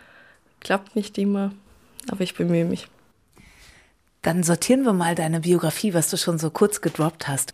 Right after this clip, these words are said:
Speaker 2: Aufgewachsen in Sankt Petersburg, dann zum Studium Kunstgeschichte und Fotografie nach Wien gegangen, von Wien dann nach Bremen gekommen, bist hier an der Hochschule für Künste.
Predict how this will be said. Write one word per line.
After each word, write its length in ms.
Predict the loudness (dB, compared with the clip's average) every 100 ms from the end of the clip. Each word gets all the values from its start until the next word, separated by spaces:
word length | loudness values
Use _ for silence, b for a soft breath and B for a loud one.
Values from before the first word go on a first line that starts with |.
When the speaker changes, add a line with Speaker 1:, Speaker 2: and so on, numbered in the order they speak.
| b
Speaker 2:
Aufgewachsen 640 | b 0 0 -4 -4 -6 -6
in 200 | -6 -6
Sankt 220 | -8 -6
Petersburg, 520 | -4 -4 -4 -6 -4
dann 180 | -2 -2
zum 220 | 0 0
Studium 680 | 0 0 2 2 -2 -2 -4
Kunstgeschichte 640 | -2 -2 -2 -6 -6 -6 -6
und 100 | -6
Fotografie 640 | -4 -4 -4 -4 -2 -2
nach 220 | -2 -4 -2
Wien 300 | 4 4 4
gegangen, 380 | 2 2 2
von 280 | 0 -2 -2
Wien 320 | 2 2 0 B B B B
dann 280 | 2 2
nach 200 | 0 -4
Bremen 300 | 0 6 6
gekommen, 420 | 6 4 0 2 2
bist 220 | 0 -2
hier 120 | -4
an 100 | -4
der 160 | -4 -6
Hochschule 500 | -8 -4 0 0 -2
für 240 | -2 -2
Künste. 600 | 2 4 4 2 -6 -12